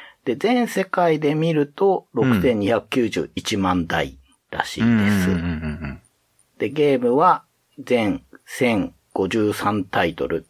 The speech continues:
Speaker 1: 出たっていうことで。
Speaker 2: あー。
Speaker 1: うん。で、当時、さすがに自分のお金で買ってないですよね。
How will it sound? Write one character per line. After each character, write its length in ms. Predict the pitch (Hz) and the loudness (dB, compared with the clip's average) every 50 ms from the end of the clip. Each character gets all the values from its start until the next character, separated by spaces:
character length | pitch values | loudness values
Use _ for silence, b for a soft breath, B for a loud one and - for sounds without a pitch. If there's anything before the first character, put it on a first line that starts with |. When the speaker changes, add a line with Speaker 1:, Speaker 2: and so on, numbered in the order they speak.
| _ - | _ -4
Speaker 1:
出 120 | 95 - | -4 -4
た 200 | - - - - | -4 -8 -12 -12
っ 20 | _ _ _ _ - | _ _ _ _ -16
て 120 | - - | -14 -14
い 140 | - - - | -14 -14 -18
う 60 | - | -16
こ 140 | - - - | -12 -12 -10
と 120 | - - | -8 -4
で。 80 | - 92 | -2 2
Speaker 2:
あ 1300 | 92 92 95 92 92 90 90 87 87 87 87 85 85 82 82 80 80 80 78 76 76 78 78 82 90 - _ _ _ _ _ _ _ _ _ _ _ _ _ _ | 2 4 4 4 2 2 2 0 0 0 0 0 -2 -2 -4 -4 -4 -6 -6 -6 -8 -10 -12 -14 -16 -20 _ _ _ _ _ _ _ _ _ _ _ _ _ _
ー。 40 | - | -6
Speaker 1:
う 20 | 85 | -4
ん。 540 | 85 85 85 80 78 78 69 - - - B B B B B B B B _ _ _ _ _ - | -2 -2 -2 -4 -4 -6 -8 -8 -10 -12 B B B B B B B B _ _ _ _ _ -4
で、 840 | 90 87 85 82 82 82 85 82 80 78 78 78 78 78 76 - _ _ _ _ _ _ _ _ _ _ | -2 0 0 0 -2 -2 -4 -4 -4 -4 -6 -6 -6 -8 -8 -12 _ _ _ _ _ _ _ _ _ _
当 180 | - 170 147 104 | -2 0 0 0
時、 460 | 85 92 90 87 82 78 71 - - _ _ _ _ _ _ _ | 0 -2 -2 0 -2 -2 -4 -8 -10 _ _ _ _ _ _ _
さ 220 | _ - - - - | _ -12 -10 -8 -8
す 100 | - - | -6 -4
が 120 | 185 180 | -2 0
に 80 | 165 143 | 0 0
自 160 | 110 110 107 | -2 -2 -4
分 200 | 104 143 143 156 | -2 -2 0 0
の 100 | 147 143 | 0 0
お 40 | 135 | 0
金 240 | - 147 139 135 127 | 0 2 2 2 0
で 80 | 131 | 0
買 140 | - - - | -2 -4 -4
っ 20 | |
て 140 | - - 131 | -2 -2 0
な 100 | 135 127 | 0 0
い 40 | 101 | -2
で 40 | - | -4
す 140 | - - - | -6 -10 -12
よ 100 | - - | -12 -10
ね。 340 | 64 69 73 - - - | -10 -10 -10 -10 -12 -16